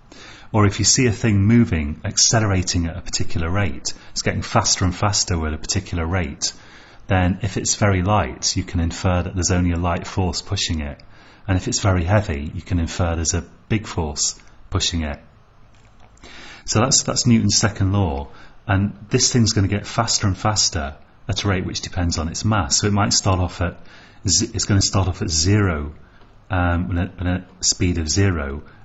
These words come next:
And let's say after a second it has a speed of maybe five meters per second, and at another second it's got a speed of ten meters per second, and then fifteen meters per second after three seconds. So its acceleration in that case would be three meters,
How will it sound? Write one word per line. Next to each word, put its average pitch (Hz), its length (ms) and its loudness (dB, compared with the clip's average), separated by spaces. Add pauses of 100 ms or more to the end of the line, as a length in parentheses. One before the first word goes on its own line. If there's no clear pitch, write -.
(100)
And 95 120 2
let's 113 140 0
say 113 140 2
after 98 220 0
a - 20 2
second - 520 2
it - 60 -8
has 90 160 -2
a 87 60 -4
speed 90 340 0
of 87 220 -2
maybe 87 440 0 (360)
five 92 440 2
meters 92 320 0
per - 120 -6
second, 73 640 -4 (320)
and 92 100 2
at 95 120 0
another 101 420 4
second 95 420 0
it's 85 160 -4
got 90 140 -6
a - 40 -6
speed 87 340 0
of 87 220 -4
ten 101 280 2
meters 85 340 -4
per - 80 -8
second, 73 580 -6 (360)
and 92 100 0
then 87 120 2
fifteen 92 640 0
meters 85 320 -2
per - 100 -10
second 82 420 -2
after - 200 -8
three 92 240 -2
seconds. - 600 -4 (340)
So - 160 0
its - 140 0
acceleration 113 640 2
in 85 40 2
that - 220 0
case 78 340 -2
would 92 140 -6
be 85 60 -6
three 95 360 0
meters, 90 580 -2